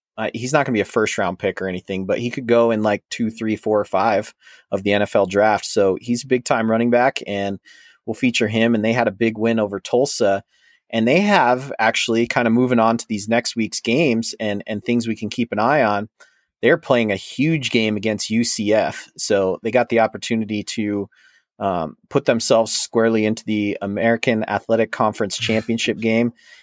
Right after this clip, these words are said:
Speaker 1: if they can pull off a win over number twenty-two U C F. So
Speaker 2: Steven.
Speaker 1: it's a pretty s-, pretty slow weekend, but the Tulane Green Wave versus the U C F Golden Knights is actually a pretty big game.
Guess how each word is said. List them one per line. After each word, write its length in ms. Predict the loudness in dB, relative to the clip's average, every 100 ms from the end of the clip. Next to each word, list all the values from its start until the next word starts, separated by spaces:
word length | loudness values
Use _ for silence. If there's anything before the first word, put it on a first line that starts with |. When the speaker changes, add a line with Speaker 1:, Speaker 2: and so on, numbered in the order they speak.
| -12
Speaker 1:
if 100 | -2
they 120 | 0
can 120 | 0 0
pull 180 | 2 4
off 180 | 2
a 60 | 0
win 340 | 0 2 0 -2
over 220 | -2 -2
number 260 | 0 -2 -2
twenty-two 500 | -4 -4 -4 -6 -6
U 280 | -4 -4 -4
C 240 | -4 0
F. 240 | 0 0 -2
So 380 | -2 0 0 -4 -14
Speaker 2:
Steven. 360 | -20 -14 -6 -2
Speaker 1:
it's 20 |
a 20 |
pretty 140 | 0 0
s-, 260 | 0 -6 -12 _ _ _
pretty 160 | -4 -2
slow 280 | 0 2 2
weekend, 520 | 2 0 2 0 0
but 200 | -2 -2
the 80 | -6
Tulane 440 | -4 0 2 2
Green 260 | 2 2 2
Wave 260 | 4 4 2
versus 460 | -2 -2 -4 -4
the 100 | -2
U 100 | 0
C 180 | 0 0
F 140 | 0
Golden 280 | 0 0 0
Knights 320 | -2 -4 -4
is 100 | -6
actually 260 | -6 -6 -12
a 60 | -10
pretty 160 | -10
big 220 | -8 -12 -10
game. 280 | -10 -10